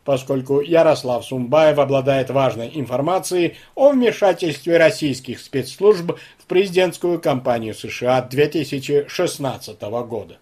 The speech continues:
Тем не менее, тридцатого сентября министр Цулукьяни всё-таки подписала приказ о начале процедур по выдаче Сумбаева после того, как Тбилисский городской суд разрешил экстрадицию, отказав гражданину России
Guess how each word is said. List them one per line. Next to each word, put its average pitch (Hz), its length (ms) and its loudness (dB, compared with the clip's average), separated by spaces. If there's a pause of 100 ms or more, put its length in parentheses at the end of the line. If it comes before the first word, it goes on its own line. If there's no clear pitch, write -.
Тем 147 180 -6
не 196 80 -2
менее, 269 340 0
тридцатого 214 640 2
сентября 165 760 0 (240)
министр 156 580 0
Цулукьяни 143 540 0
всё-таки 135 320 -6
подписала 156 640 0
приказ 123 460 -4
о 170 100 -4
начале 139 400 -2
процедур 135 580 -2
по 139 140 0
выдаче 151 420 0
Сумбаева 139 640 2
после 123 340 -6
того, 202 340 2 (260)
как 233 180 0
Тбилисский 220 500 -4
городской 160 560 2
суд 180 360 -6
разрешил 180 760 2
экстрадицию, 202 920 0 (180)
отказав 202 720 0
гражданину 127 720 -2
России 202 560 -4